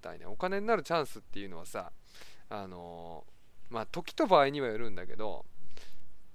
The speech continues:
すごい執着してお金を儲けようと思ってわーってやらないといけない時と、どっちでもいいやって思ってね、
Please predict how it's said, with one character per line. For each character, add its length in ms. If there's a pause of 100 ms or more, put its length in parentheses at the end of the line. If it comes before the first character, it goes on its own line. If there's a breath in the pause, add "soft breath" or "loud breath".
(360)
す 320
ご 160
い 60
執 300
着 220
し 60
て 80
お 120
金 260
を 80
儲 240
け 160
よ 140
う 40
と 120
思 140
っ 40
て 140
わ 220
ー 20
っ 40 (140)
て 100
や 80
ら 100
な 120
い 60
と 180
い 60
け 100
な 120
い 60
時 220
と、 340 (540 loud breath)
ど 120
っ 80
ち 120
で 80
も 120
い 140
い 20
や 140
っ 40
て 160
思 160
っ 40
て 140
ね、 200